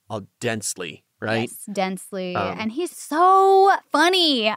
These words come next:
Speaker 2: mean, I
Speaker 1: Yeah.
Speaker 2: know we said he was funny a lot and hopefully got to share some of his, his witticisms
Speaker 1: Right,
Speaker 2: for you, but
Speaker 1: right.
Speaker 2: definitely check out his plays. They're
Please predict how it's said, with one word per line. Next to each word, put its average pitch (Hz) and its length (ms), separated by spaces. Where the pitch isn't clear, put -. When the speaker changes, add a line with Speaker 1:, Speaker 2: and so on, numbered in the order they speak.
Speaker 2:
mean, 254 140
I 269 40
Speaker 1:
Yeah. 269 40
Speaker 2:
know 294 100
we 277 80
said 247 240
he 233 80
was 208 160
funny 190 340
a 180 120
lot 208 580
and 208 100
hopefully 240 380
got 208 180
to 208 60
share 202 280
some 214 220
of 208 140
his, 190 540
his 196 320
witticisms 196 760
Speaker 1:
Right, 196 280
Speaker 2:
for 190 40
you, 190 240
but 208 100
Speaker 1:
right. 185 100
Speaker 2:
definitely 311 360
check 233 220
out 220 160
his 214 160
plays. 202 460
They're 196 340